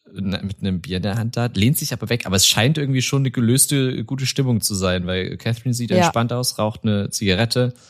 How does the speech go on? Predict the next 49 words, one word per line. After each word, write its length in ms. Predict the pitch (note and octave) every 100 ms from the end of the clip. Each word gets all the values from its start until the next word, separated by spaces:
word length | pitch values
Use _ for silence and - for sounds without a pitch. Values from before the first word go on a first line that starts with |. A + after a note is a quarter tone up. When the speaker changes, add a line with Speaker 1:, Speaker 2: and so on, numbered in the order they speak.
| _ _ _ _
Speaker 1:
John 360 | - A2 A2+ A2+
hat, 320 | G2+ - -
glaub 180 | - G2+
ich, 260 | G#2 - -
das 140 | G#2
ist 140 | B2
nicht 160 | C3+ A#2+
das 100 | G#2
erste 300 | E2+ A#2+ C#3
Bier, 220 | C3 C3+
was 120 | C3
er 80 | B2
trinkt 240 | - C3 A2+
an 80 |
dem 140 | A2+ G#2
Abend, 420 | G#2+ A#2 D#3+ - -
Speaker 2:
<laughs> 460 | - - - - -
Speaker 1:
aber 920 | G2+ G2+ G#2 G2+ G#2 A2 F#3 F#3 G3 _ -
sieht 220 | - A2+
nach 180 | C3 -
Partystimmung 680 | C3 B2 A2 - F#2 F2+ E2
aus. 380 | F2+ F2+ - - _ _ _
Speaker 2:
Ich 200 | B3+ -
finde, 280 | - C#4 E4+
das 200 | C4 -
sieht 180 | A#3+ A#3+ G3+
aus 380 | G#3+ G4 - -
wie 200 | A#3 C4
auf 160 | E3 A#3
einem 140 | G#3
Richtfest 880 | G3 C4 - - F#3 E3 - - - _ -
oder 240 | F#3 F#3
so, 300 | F3 F3+ A#3+
weil 180 | G#3 G#3+
im 80 | G3
Hintergrund 540 | A#3 C#4+ G#3 A#3+ B3
Speaker 1:
Stimmt. 240 | - - -
Speaker 2:
ist 260 | B3+ - - -
eine, 400 | G#3+ G#3+ G#3+ - - _ -
Speaker 1:
Ja. 180 | G#3+
Speaker 2:
eine 100 | G3+
Wand 260 | F#3+ A3 C4+ -
zu 120 | -
erkennen, 420 | - F#3 G#3+ G#3 A3
die 80 |
noch 140 | G3+ G3+
nicht 200 | A3 -
verputzt 500 | G#3 - A#3 - -
wurde. 280 | D3+ E3+